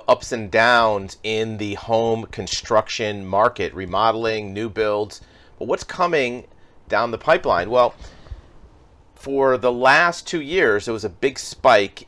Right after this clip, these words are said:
in remodeling and construction. And that's because when the pandemic hit, people wanted to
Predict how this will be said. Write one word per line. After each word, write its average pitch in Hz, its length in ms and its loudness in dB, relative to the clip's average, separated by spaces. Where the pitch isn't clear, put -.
in 107 360 -2
remodeling 98 680 0
and 73 120 -12
construction. - 520 -4
And 76 80 -8
that's 143 180 2
because 117 460 2
when 104 140 -4
the 98 60 -8
pandemic 120 460 0
hit, 117 240 -2
people 120 220 -6
wanted 107 300 2
to 101 280 -6